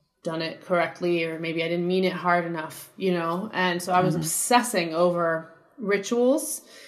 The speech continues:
Speaker 1: but not outwardly, like hand washing, like something that you might think of with O C D. I had an interior set of rituals that I was going through obsessively,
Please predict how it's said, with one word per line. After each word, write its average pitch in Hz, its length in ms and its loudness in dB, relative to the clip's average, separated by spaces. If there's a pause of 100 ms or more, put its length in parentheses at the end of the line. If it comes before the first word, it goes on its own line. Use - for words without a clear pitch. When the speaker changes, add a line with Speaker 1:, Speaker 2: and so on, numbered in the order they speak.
(160)
Speaker 1:
but 208 180 6
not 196 280 8
outwardly, 196 480 6
like 175 200 4
hand 262 300 4
washing, 185 380 4
like 175 180 2
something 185 360 0
that 180 120 0
you 185 100 -2
might 175 240 0
think 185 220 -2
of 165 160 0
with 165 120 -2
O 160 100 0
C 170 200 -6
D. 190 460 0
I 190 120 6
had 196 160 4
an 185 120 2
interior 196 640 2
set 185 200 0
of 170 140 -6
rituals 175 480 -2
that 170 100 0
I 160 100 2
was 160 160 -4
going 170 360 0
through 156 340 -8
obsessively, 160 840 -6